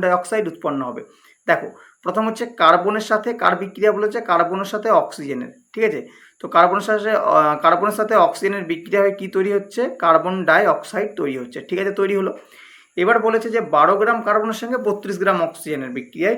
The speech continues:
কত মোল? তো কার্বনের ভরটা হচ্ছে বারো গ্রাম, তাই তো? আর অক্সিজেনের তো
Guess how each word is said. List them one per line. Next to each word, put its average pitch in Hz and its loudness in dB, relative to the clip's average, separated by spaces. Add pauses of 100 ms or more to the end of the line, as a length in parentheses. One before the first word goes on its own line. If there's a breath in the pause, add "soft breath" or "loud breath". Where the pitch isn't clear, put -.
কত 160 -4
মোল? 160 0 (460 soft breath)
তো - -10
কার্বনের 190 4
ভরটা 202 4
হচ্ছে 220 0
বারো 165 8
গ্রাম, 131 -2 (100)
তাই 220 2
তো? 147 -2 (380 loud breath)
আর 160 2
অক্সিজেনের 214 0
তো 226 4